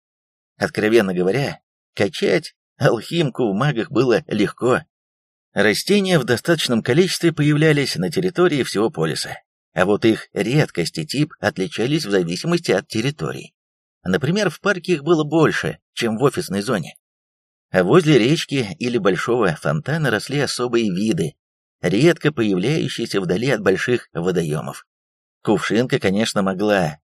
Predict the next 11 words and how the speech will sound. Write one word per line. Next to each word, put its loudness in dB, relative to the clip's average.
заспавниться -2
посреди 2
шестиполосного 0
проспекта, -6
но 2
такие 0
моменты 0
баланса 0
встречались -4
очень -2
редко. -6